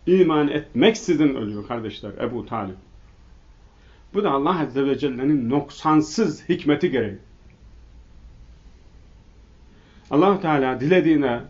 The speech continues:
hidayet eder, dilediğine de hidayet etmez.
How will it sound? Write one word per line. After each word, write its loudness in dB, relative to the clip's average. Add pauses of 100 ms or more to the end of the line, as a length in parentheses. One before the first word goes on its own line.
(200)
hidayet -2
eder, -6 (880)
dilediğine 2
de -6 (200)
hidayet -4
etmez. -12